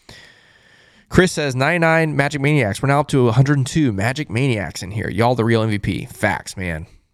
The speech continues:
Thanks for hanging out with us. Always appreciate that, especially a night like tonight. It's just not fun to do this by yourself. So to have a hundred and two of you in here right now is a lot of fun. As fun as a night could possibly be, at least, 'cause,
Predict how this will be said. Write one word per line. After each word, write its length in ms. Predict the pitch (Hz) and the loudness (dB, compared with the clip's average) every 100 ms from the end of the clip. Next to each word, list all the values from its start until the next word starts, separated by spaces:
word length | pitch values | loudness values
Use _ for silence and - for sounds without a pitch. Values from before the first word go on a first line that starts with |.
| _ _ _ _ | _ _ _ _
Thanks 200 | 143 151 | -2 0
for 80 | 127 | 0
hanging 180 | 117 107 | 0 0
out 160 | 101 | 0
with 100 | 92 | -2
us. 240 | 90 110 - | -4 -6 -4
Always 240 | 131 123 | 0 0
appreciate 380 | 110 104 101 90 | 2 -2 0 -2
that, 240 | 78 71 | -2 -4
especially 300 | - 127 - | -4 -4 -2
a 20 | 110 | 0
night 160 | 101 | 0
like 160 | 92 87 | -2 -4
tonight. 320 | - 82 65 | -4 -4 -4
It's 240 | - - - | -8 -12 -10
just 380 | - - - - _ _ _ _ _ _ _ _ _ | -8 -10 -12 -20 _ _ _ _ _ _ _ _ _
not 280 | 123 143 131 | 2 2 2
fun 180 | 151 143 | 2 2
to 80 | 123 | 2
do 100 | 127 | 2
this 140 | 117 | 4
by 160 | 104 104 | 2 2
yourself. 380 | 101 101 87 | 0 -4 -8
So 120 | - 101 | -4 0
to 80 | |
have 140 | 104 104 | 0 2
a 20 | |
hundred 300 | 110 113 107 | 2 2 0
and 100 | 101 | -2
two 180 | 107 104 | -2 -2
of 120 | 101 | 0
you 140 | 98 | 0
in 100 | 98 | 0
here 200 | 113 101 | 0 0
right 160 | 95 101 | 0 -2
now 280 | 95 78 107 120 - _ _ - | -2 -4 -4 -8 -12 _ _ -6
is 80 | |
a 60 | - | -2
lot 140 | - | -2
of 60 | 64 | -2
fun. 240 | - - - - _ _ _ | -6 -10 -12 -20 _ _ _
As 120 | 123 - | -6 -2
fun 200 | 190 185 | -2 -2
as 100 | 135 | -2
a 40 | |
night 220 | 117 104 | -2 -2
could 100 | 104 | -2
possibly 300 | 104 95 - | -2 -4 -6
be, 220 | - - - | -10 -8 -10
at 120 | - | -12
least, 200 | - - | -12 -10
'cause, 300 | - 120 - | -8 -8 -10